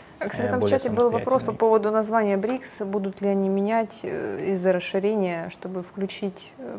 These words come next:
Speaker 1: первые буквы названия тех стран, которые присоединяются, превратиться в каких-нибудь
Speaker 2: Я не
Speaker 1: барсики?
Speaker 2: знаю. Вот посмотрим.
Speaker 1: Я думаю, что нет. Они, в принципе, э, в принципе, в-, выступают за сохранение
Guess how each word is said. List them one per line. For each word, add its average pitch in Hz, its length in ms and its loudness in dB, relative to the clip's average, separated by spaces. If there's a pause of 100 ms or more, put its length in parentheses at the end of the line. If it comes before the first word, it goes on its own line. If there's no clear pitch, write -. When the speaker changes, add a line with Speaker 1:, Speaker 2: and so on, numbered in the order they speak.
Speaker 1:
первые 185 280 2
буквы 175 840 -2
названия 180 500 -4
тех 190 180 -10
стран, 185 260 -2
которые 190 320 -10
присоединяются, 196 880 -2
превратиться 196 560 -6
в - 40 -10
каких-нибудь 190 680 -8
Speaker 2:
Я 190 240 0
не - 60 2
Speaker 1:
барсики? 107 440 10
Speaker 2:
знаю. - 180 4
Вот 131 160 4 (120)
посмотрим. 131 360 4
Speaker 1:
Я 269 100 8
думаю, 285 260 8
что 285 180 0
нет. 330 280 6
Они, 240 240 4
в 247 60 -6
принципе, 226 760 4
э, 196 380 4
в - 40 -14
принципе, 202 400 0
в-, 185 840 -8
выступают 196 600 8
за 196 160 6
сохранение 190 840 2